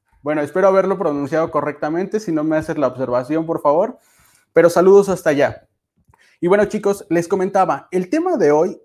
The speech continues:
está sumamente interesante. Son reformas fiscales dos mil veintiuno. Es un tema, pues, relativamente nuevo. Ya habíamos hablado anteriormente de este tema.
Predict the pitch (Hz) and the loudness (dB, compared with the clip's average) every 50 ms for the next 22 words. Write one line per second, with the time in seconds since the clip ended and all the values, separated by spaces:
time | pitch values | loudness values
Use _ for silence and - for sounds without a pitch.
0 | _ - 151 143 - - 175 180 175 - - - 254 247 226 202 196 196 196 190 | _ -12 -10 -10 -6 -4 -4 -4 -4 -8 -6 -4 -4 -2 -2 -2 -4 -4 -4 -4
1 | - 208 185 - 139 123 120 123 - 160 151 139 127 139 147 143 - 151 147 156 | -6 -8 -6 -4 -4 -4 -4 -6 -8 -6 -6 -6 -6 -6 -8 -8 -6 -6 -6 -6
2 | - 151 135 - 170 170 180 185 180 - 123 - - 156 151 156 147 147 123 117 | -6 -8 -6 -6 -4 -4 -4 -6 -6 -8 -14 -10 -4 -4 -2 -2 -4 -6 -8 -10
3 | - 139 143 135 127 120 113 - 131 131 139 147 190 - _ _ - 120 - 135 | -8 -6 -4 -4 -4 -4 -4 -4 -4 -2 -2 -2 -4 -8 _ _ -18 -10 -6 -6
4 | 135 131 151 156 156 160 165 165 165 - - 143 139 131 135 131 127 120 120 - | -4 -2 0 2 4 4 4 2 0 -4 -6 -6 -6 -4 -2 0 0 -2 0 2
5 | 147 151 156 165 170 170 165 160 160 165 165 165 180 208 - _ _ _ _ _ | 2 2 4 4 2 2 2 2 4 4 4 2 0 -2 -4 _ _ _ _ _
6 | _ _ _ _ _ _ _ _ _ _ _ _ _ - 139 135 190 214 226 233 | _ _ _ _ _ _ _ _ _ _ _ _ _ -8 0 2 4 4 4 4
7 | 226 226 220 226 233 226 - 202 185 185 180 190 190 196 196 196 180 143 151 156 | 2 2 2 0 -2 -2 -2 0 4 4 6 6 4 2 2 0 0 2 2 2
8 | 156 151 151 156 151 143 143 - 151 160 160 156 - 135 143 139 131 135 135 - | 2 2 0 0 0 -2 -2 -2 -2 -2 -2 -4 -4 0 2 2 2 2 0 -4
9 | - 160 160 - 147 143 143 143 143 147 156 - | -8 -10 -6 -4 -4 -2 -2 -2 -4 -4 -8 -12